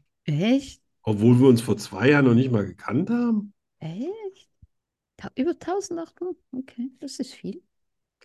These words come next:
Speaker 2: Das ist, ich glaube, ich hab niemanden in der ganzen Freundesliste, der mit mir so viel gemeinsame Freunde hat. Und wenn ich jetzt irgendwie eine Anfrage kriege von einem und ich gucke dann,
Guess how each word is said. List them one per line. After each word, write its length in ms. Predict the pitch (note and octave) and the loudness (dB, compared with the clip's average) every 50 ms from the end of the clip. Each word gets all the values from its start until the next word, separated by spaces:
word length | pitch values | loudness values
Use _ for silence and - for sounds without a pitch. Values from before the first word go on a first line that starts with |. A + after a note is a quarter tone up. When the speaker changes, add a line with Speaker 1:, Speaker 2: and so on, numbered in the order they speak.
| _ | _
Speaker 2:
Das 220 | - G#2 G2 F#2+ G2 | -16 -14 -12 -10 -10
ist, 220 | F2+ F2 - - | -10 -10 -12 -12
ich 160 | - A2+ A2 - | -14 -14 -12 -10
glaube, 320 | - G#2+ F#2+ F2+ F#2 F#2+ | -8 -8 -8 -6 -6 -8
ich 200 | F#2 F2+ - - | -8 -10 -8 -8
hab 260 | - A2 - - - _ _ _ _ _ _ _ _ _ _ - | -6 -8 -8 -8 -14 _ _ _ _ _ _ _ _ _ _ -2
niemanden 1000 | A2+ A2 A2+ D3 G#3+ B3+ C4+ B3 F3 C3+ A#2+ A2 A2+ A#2 C3 C#3+ C3+ - - _ _ | 2 4 6 8 10 10 10 8 6 4 2 0 0 0 0 -2 -4 -8 -14 _ _
in 120 | - G#2 G#2+ | -6 -4 -4
der 100 | A2+ G#2 | -2 -2
ganzen 400 | A2 A2+ C#3+ E3+ - - E3 B2 | 0 0 -2 -2 -2 -6 -8 -8
Freundesliste, 680 | - - A#2+ A#2+ C#3 D#3 D3 D3+ D#3+ D#3 - - C3+ | -4 0 2 2 2 2 0 -2 -2 -4 -2 0 0
der 60 | A#2+ | 0
mit 180 | A2+ B2 B2 B2 | 0 0 0 0
mir 160 | A#2+ A2+ G#2 | 0 0 0
so 300 | G2+ G2+ G#2 B2+ E3+ A3 | 0 0 0 2 2 2
viel 340 | G#3+ - - - F#3+ F#3+ F#3+ | 0 -2 -6 -8 -6 -6 -4
gemeinsame 720 | E3 D#3+ D3 B2+ A#2+ G#2+ G#2 - - C#3+ D3 D3+ D3+ D3+ | -2 -2 0 0 0 -2 -4 -8 -10 -4 0 2 2 2
Freunde 480 | D3 D3+ D3+ D3+ D#3+ F#3 G3 F3 C#3+ A2 | 0 -2 -4 -2 0 0 0 0 0 -2
hat. 160 | G2+ G2+ - - _ _ _ _ _ _ _ _ _ _ _ _ _ | -2 -4 -8 -14 _ _ _ _ _ _ _ _ _ _ _ _ _
Und 160 | - B2+ B2 | 0 4 4
wenn 160 | B2+ C#3 C#3+ D3+ | 6 6 6 4
ich 80 | D3 | 4
jetzt 220 | D3 D#3 C#3+ D3 - | 4 4 2 2 0
irgendwie 280 | D3 D#3 F3 F3+ F3 E3 | -2 -2 0 0 0 0
eine 160 | D3+ C#3+ A2 | 0 0 -2
Anfrage 600 | C#3+ G#3 B3+ C4 C4 - F#3 E3 D3 C3+ C#3+ C3+ | 0 0 0 0 0 -2 -4 -4 -4 -6 -8 -10
kriege 300 | C3 - D#3+ E3 D#3 C#3 | -8 -6 -6 -4 -4 -2
von 200 | B2+ D#3 D3 C3 | -2 -2 -2 -2
einem 320 | C3 - C3+ D3+ F3+ F3+ E3 | -2 -4 -4 -4 -4 -2 -2
und 120 | C3+ C#3 | -2 -2
ich 140 | B2+ A#2 - | -4 -4 -4
gucke 240 | - E3+ F3+ G3 F#3+ | -2 -2 -2 0 -2
dann, 280 | E3+ D#3+ D3 C3 C3+ | -2 -2 -2 -4 -6